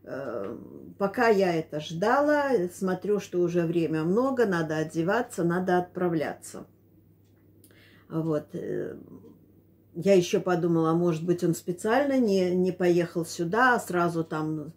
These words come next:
с автобуса и туда, может, я там с ним встречусь. Но не встретилась,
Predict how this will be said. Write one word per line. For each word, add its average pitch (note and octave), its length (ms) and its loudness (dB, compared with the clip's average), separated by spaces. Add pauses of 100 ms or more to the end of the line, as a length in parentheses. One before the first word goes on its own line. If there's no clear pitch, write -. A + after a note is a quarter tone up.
(500)
с - 200 -8
автобуса A#3+ 800 4
и E3+ 540 0 (100)
туда, G3+ 280 2
может, F3+ 340 0
я D#3 100 -2
там G3+ 260 -4
с - 120 -12
ним G3 160 -4
встречусь. F3+ 500 -2
Но G#3+ 300 4
не G3 180 2
встретилась, D#4 920 4